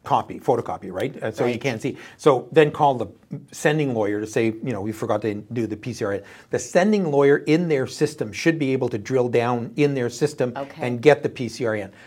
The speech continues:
Speaker 1: I know that some lawyers say that it doesn't automatically show up. They actually have to toggle a couple of, a couple of, uh, switches, and then the P C R N shows up, and then they can print the receipt with the P C R N number.
Speaker 2: Okay.
Speaker 1: And so it's a matter of, again,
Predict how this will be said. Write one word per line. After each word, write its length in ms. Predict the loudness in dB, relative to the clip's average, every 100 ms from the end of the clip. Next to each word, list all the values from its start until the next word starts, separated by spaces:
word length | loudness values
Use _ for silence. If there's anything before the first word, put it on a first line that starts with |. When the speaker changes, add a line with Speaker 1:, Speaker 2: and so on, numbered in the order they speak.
| -12 -6
Speaker 1:
I 120 | 0
know 220 | 4 6
that 120 | 4
some 200 | 0 -2
lawyers 320 | 2 4 2
say 140 | 2 0
that 160 | 0
it 120 | -4 0
doesn't 280 | 0 -2 -2
automatically 520 | -2 0 -2 -2 -4
show 280 | -4 0 2
up. 260 | 2 0 _ _ _
They 140 | -2 2
actually 300 | 0 0 -4
have 80 |
to 80 | -4
toggle 400 | 2 4 4 2
a 20 |
couple 320 | -4 -8 -6 -4
of, 140 | -4
a 60 | -4
couple 280 | -4 -2
of, 180 | -4 -2
uh, 80 | -4
switches, 520 | -2 -2 0 -2 -2 -14 -14 -6
and 200 | -4 2
then 220 | 2 2
the 80 | -2
P 160 | -6
C 140 | -2 2
R 100 | 2
N 160 | 0
shows 300 | -2 0 4
up, 180 | 4 4
and 100 | -4
then 140 | -4
they 80 | -6
can 160 | -6 -6
print 220 | -4 -4
the 80 | -4
receipt 400 | -6 -6 -6 -2
with 160 | -2
the 60 | -2
P 200 | -6 -10
C 200 | -8 -6
R 100 | -6
N 160 | -6 -8
number. 320 | -12 -14 -20 _ -12
Speaker 2:
Okay. 260 | -12 -8 -4
Speaker 1:
And 180 | 0
so 80 | 2
it's 120 | 2
a 40 | 2
matter 340 | 4 6 6
of, 140 | 4 0
again, 380 | -2 -2 -4